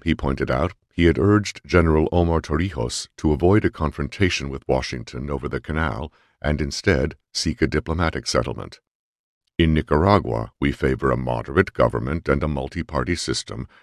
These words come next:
and we are not interested in causing conflict with the United States, he continued. But in El Salvador and Guatemala, revolutionaries were fighting against murderous reactionary regimes,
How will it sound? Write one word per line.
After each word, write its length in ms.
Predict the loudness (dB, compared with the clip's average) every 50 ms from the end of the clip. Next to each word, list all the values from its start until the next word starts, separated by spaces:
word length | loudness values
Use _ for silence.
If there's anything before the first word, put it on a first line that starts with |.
| _ _ -6
and 160 | -4 -4 -2
we 140 | -2 0 0
are 100 | 0 0
not 260 | 0 0 -2 -2 -2
interested 600 | -4 -6 -8 -6 -4 -4 -2 -4 -4 -6 -8 -6
in 120 | -6 -6 -4
causing 400 | 0 0 0 0 0 -2 -8 -8
conflict 680 | -4 -2 -2 -2 -2 -4 -6 -6 -6 -6 _ -10 -8
with 100 | -8 -6
the 100 | -2 -2
United 400 | -2 -2 -2 -2 -4 -4 -6 -8
States, 640 | -8 -4 0 2 2 2 0 -2 _ -10 -10 -10 -10 _ _ _ _ _ _ _ _ _ _
he 100 | -2 -2
continued. 600 | -2 -2 -4 -2 0 0 0 0 -2 -8 -10 -14 -18 _ _ _ _ _ _ _ _ _ _ _ 0
But 160 | 2 4 6
in 140 | 6 6 6
El 140 | 6 4 4
Salvador 680 | 2 2 4 6 6 6 4 4 4 4 4 4 2
and 120 | 2 0 2
Guatemala, 680 | 2 2 2 2 0 2 2 2 2 2 0 -4 -6 -10 _ _ _ _ _
revolutionaries 920 | 0 2 4 4 4 4 4 2 2 0 -2 -2 -2 -2 -2 -4 -4 -2
were 120 | 0 0 0
fighting 460 | 2 4 4 4 4 4 0 -2 -2
against 420 | -2 0 0 0 0 -2 -6 -6
murderous 560 | -2 2 4 4 4 4 2 0 -2 -6 -6
reactionary 680 | -4 -4 -2 -2 -2 -4 -4 -6 -6 -4 -2 -2 -2 -2
regimes, 640 | -4 -4 -6 -6 -4 -4 -2 -2 -4 -6 -8 -10